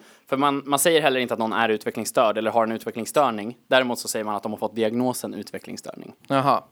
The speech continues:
Speaker 2: Men det är lite som att säga så här, "Ja, ja, men de säger att jag är det."
Speaker 1: Ja, eller det handlar väl om att man inte vill säga störd om någon, tror jag.
Speaker 2: Men
Speaker 1: Men de har, de har fått diagnosen utvecklingsstörning, helt enkelt.
Speaker 2: Mm,
Speaker 1: Och det är
Speaker 2: mm.
Speaker 1: väldigt vanligt bland folk med Downs.
Speaker 2: Mm.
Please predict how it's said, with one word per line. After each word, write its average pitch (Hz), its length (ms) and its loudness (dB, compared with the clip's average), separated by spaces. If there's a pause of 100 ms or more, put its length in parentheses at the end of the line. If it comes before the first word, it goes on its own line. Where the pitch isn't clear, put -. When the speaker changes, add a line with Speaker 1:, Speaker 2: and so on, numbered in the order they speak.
(120)
Speaker 2:
Men 147 100 -6
det 147 80 4
är 151 60 6
lite 147 180 2
som 135 100 2
att 127 120 4
säga 123 200 6
så 120 80 2
här, 110 160 4
"Ja, 127 120 8
ja, 117 120 6
men 127 140 0
de 123 140 4
säger 131 360 4
att - 120 -4
jag - 140 -4
är - 40 -8
det." - 360 -12
Speaker 1:
Ja, 143 480 4
eller 139 160 2
det 143 180 4
handlar 135 240 2
väl 135 100 0
om 123 80 0
att 113 80 0
man 113 120 -2
inte 113 140 -8
vill 110 60 -4
säga 107 140 -4
störd 107 460 2
om 104 140 -6
någon, 104 180 -12 (280)
tror 98 100 -6
jag. - 120 -10
Speaker 2:
Men 117 160 -4
Speaker 1:
Men 143 120 4
de 151 120 4
har, 151 320 2
de 143 160 0
har 143 100 4
fått 127 340 -4
diagnosen 113 360 0
utvecklingsstörning, 101 680 -8
helt 110 120 -16
enkelt. 139 160 0
Speaker 2:
Mm, 147 120 -8
Speaker 1:
Och 127 60 4
det 147 60 4
är 151 40 8
Speaker 2:
mm. 143 60 4
Speaker 1:
väldigt 123 220 2
vanligt 110 360 2
bland 110 160 0
folk 101 180 -6
med 104 100 -8
Downs. 104 400 -4
Speaker 2:
Mm. - 80 -20